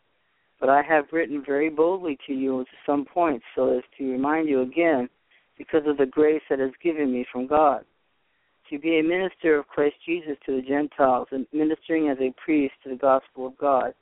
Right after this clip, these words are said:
so that my offering to the Gentiles may become acceptable,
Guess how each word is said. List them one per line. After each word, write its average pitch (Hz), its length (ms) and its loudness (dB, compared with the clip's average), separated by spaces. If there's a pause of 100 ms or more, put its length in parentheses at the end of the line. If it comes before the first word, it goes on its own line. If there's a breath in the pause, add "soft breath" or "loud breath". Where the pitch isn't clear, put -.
(440 soft breath)
so 147 100 2
that 139 160 2
my 139 200 2
offering 147 560 2
to 139 80 -2
the 131 60 -2
Gentiles 135 600 0
may 135 120 -4
become 131 360 -4
acceptable, 123 760 0